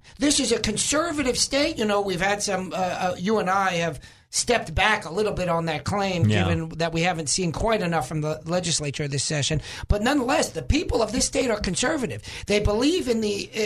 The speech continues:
Speaker 1: in gun rights. They believe in the Second Amendment and the equivalent in the Ar-, excuse me, the Arkansas, uh, um, uh, Constitution, which happens not to be number two, but it doesn't matter.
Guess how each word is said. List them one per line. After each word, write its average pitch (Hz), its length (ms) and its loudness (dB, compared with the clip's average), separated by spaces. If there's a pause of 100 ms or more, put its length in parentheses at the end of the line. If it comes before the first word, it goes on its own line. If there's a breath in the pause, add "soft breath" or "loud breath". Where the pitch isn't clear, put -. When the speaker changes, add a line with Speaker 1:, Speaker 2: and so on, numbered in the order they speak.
(140)
Speaker 1:
in 208 140 0
gun 254 260 2
rights. 147 400 -2 (180 loud breath)
They 190 100 0
believe 247 300 2
in 226 80 0
the 190 60 0
Second 247 320 0
Amendment 233 420 2
and 180 140 -2
the 175 80 0
equivalent 196 640 0
in 185 80 -4
the 185 80 -2
Ar-, 190 180 -4 (480)
excuse 196 340 -4
me, 202 120 2
the 190 100 4
Arkansas, 196 640 2
uh, 185 280 -2
um, 175 320 -2 (120)
uh, 180 240 -6
Constitution, 185 600 0
which 165 120 0
happens 165 340 -2
not 165 240 0
to 165 60 -2
be 160 140 -2
number 151 320 -2
two, 165 260 0
but 151 140 -2
it 151 40 -2
doesn't 147 220 0
matter. 151 380 -2